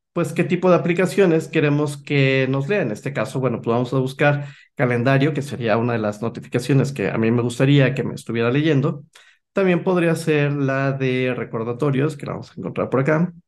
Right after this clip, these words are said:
Como pueden ver, tengo muchas aplicaciones instaladas.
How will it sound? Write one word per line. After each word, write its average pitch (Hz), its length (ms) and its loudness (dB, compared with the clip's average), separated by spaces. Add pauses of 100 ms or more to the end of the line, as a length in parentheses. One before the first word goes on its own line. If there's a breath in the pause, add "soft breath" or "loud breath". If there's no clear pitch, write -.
(480)
Como 135 140 -8
pueden 127 160 2
ver, 127 140 0
tengo 123 180 0
muchas 113 540 -4 (500 soft breath)
aplicaciones - 800 -2
instaladas. 131 1080 2